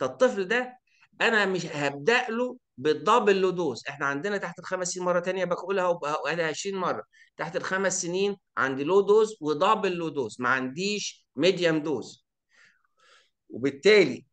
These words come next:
اما اديله البديل بقى، ده البريفيرد، البديل اديله لو دوز اي سي اس ومعاها ليكوتريين موديفاير، وفي نفس الوقت هديله الريفا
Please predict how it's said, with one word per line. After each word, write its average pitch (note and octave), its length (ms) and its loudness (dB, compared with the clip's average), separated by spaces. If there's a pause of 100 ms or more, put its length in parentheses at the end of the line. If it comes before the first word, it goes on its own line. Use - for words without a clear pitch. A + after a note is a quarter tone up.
(280)
اما G3 320 2
اديله D#3 540 -2 (520)
البديل C#3+ 420 -2
بقى، E3+ 220 0
ده D#3+ 100 2
البريفيرد، D#3 600 2 (160)
البديل D3 520 -4
اديله E3 320 0
لو G#3+ 200 6
دوز A3+ 260 2
اي G#3+ 100 0
سي G#3 240 -4
اس A3+ 200 -6
ومعاها E3+ 380 2
ليكوتريين D3 640 -2
موديفاير، G#2+ 580 -4 (960)
وفي B2+ 380 -6
نفس G#3 340 2
الوقت F#3 420 -2
هديله F3 340 0
الريفا F#3+ 600 -2